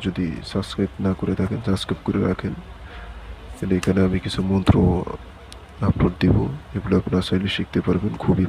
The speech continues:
পাওয়ারফুল কাজ করে এগুলো। এবার পাতি আমি চাইতেছি চার করা, এবারই শেষ, আর বাটবো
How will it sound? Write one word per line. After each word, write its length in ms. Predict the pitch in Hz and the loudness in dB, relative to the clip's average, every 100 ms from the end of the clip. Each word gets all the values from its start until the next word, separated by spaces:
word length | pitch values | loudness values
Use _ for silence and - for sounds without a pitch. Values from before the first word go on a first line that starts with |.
| - | 2
পাওয়ারফুল 400 | 92 - - - - - - - - | 2 2 0 -2 -10 -20 -20 -8 -4
কাজ 120 | 92 - | -2 -2
করে 140 | 101 90 | -4 -4
এগুলো। 200 | - - - - - - - - - 127 | -6 -10 -14 -16 -18 -18 -18 -18 -10 0
এবার 220 | 107 - - | 4 6 6
পাতি 240 | - - 92 92 | 4 2 -2 -2
আমি 160 | 90 92 92 | 0 -4 -4
চাইতেছি 420 | - 92 90 - 104 131 - | -4 -2 -4 -4 -8 -8 -2
চার 160 | 95 85 - | -2 -2 -2
করা, 180 | - 107 - - - - - 92 | -4 -4 -12 -18 -18 -18 -6 -2
এবারই 280 | 92 92 90 - | 0 0 -2 -2
শেষ, 200 | 95 110 - - - - - - - - - - - - - - - - - 95 | -2 -2 -8 -16 -20 -20 -20 -20 -18 -18 -18 -18 -18 -20 -20 -20 -18 -6 0 2
আর 120 | 92 - - 95 | 2 -4 -4 -2
বাটবো 280 | 90 95 | -2 -2